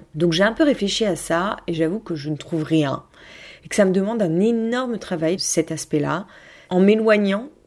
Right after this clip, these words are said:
de la thématique principale que j'ai envie de traiter dans ce texte.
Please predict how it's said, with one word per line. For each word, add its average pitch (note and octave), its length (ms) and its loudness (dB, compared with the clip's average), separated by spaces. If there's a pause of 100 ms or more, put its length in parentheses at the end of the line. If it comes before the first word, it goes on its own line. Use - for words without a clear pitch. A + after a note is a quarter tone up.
(120)
de F3 180 2
la F3 120 6
thématique G3+ 520 -2
principale F#3+ 520 -2
que F#3+ 120 -4
j'ai D#3+ 160 -4
envie D#3 280 -4
de F3+ 140 -4
traiter - 460 -4
dans D#3+ 100 -6
ce D3+ 160 -6
texte. - 440 -12